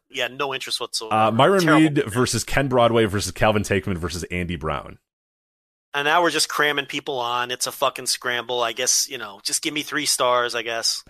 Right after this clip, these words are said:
Speaker 1: What else?
Speaker 2: Uh, Trey Lamar versus Eli Knight.
Speaker 1: I don't know Eli Knight, I don't think.
Speaker 2: Yeah, I, I, I very, very vaguely, uh, remember a little bit of him. P B Smooth versus John Davis.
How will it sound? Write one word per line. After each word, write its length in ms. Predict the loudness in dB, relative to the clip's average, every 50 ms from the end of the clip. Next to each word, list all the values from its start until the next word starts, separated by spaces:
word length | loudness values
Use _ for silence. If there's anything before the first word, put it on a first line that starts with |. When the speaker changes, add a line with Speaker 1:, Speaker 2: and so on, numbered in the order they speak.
| -10 -6
Speaker 1:
What 100 | -4 -2
else? 300 | -2 -2 -4 -8 -10 -8 -2
Speaker 2:
Uh, 160 | 0 2 2
Trey 240 | 2 4 4 4 6
Lamar 300 | 6 6 6 6 6 6
versus 340 | 4 4 2 0 0 -2 0
Eli 280 | 2 4 4 4 4 2
Knight. 520 | 2 0 0 -2 -2 -4 -6 -10 -14 -16 _ _ _ _ _ _ _ _ _ _ _ _ _ _ _ _ _ _ _ _ _ _ _ _ -4
Speaker 1:
I 80 | -2 0
don't 100 | 0 0
know 140 | 0 0 0
Eli 240 | 0 -2 -4 -4 -6
Knight, 260 | -6 -8 -8 -6 -6
I 80 | -6 -8
don't 180 | -8 -10 -10 -10
think. 320 | -12 -12 -12 -14 -18 _ _ _ _ _ _ _ _ _ _ _ _ -2
Speaker 2:
Yeah, 180 | 0 2 4
I, 140 | 4 4 4
I, 340 | 4 4 4 4 4 4 2
I 40 | 2
very, 500 | 0 0 0 2 2 4 4 4 2 2
very 280 | 0 -2 -2 -2 -4 -6
vaguely, 500 | -6 -8 -8 -6 -6 -8 -8 -8 -10 -10 -10
uh, 120 | -10 -8
remember 260 | -8 -8 -8 -8 -8
a 60 | -6 -6
little 180 | -4 -6 -6
bit 120 | -6 -6 -6
of 80 | -6
him. 160 | -6 -6 -6
P 260 | -6 -4 0 2 2 4
B 160 | 4 2 2
Smooth 420 | 2 0 2 4 6 6 6 4
versus 280 | 4 0 -2 -2 -2 0
John 260 | 2 2 2 4 2
Davis. 480 | 2 2 2 2 2 0 0 -2 -8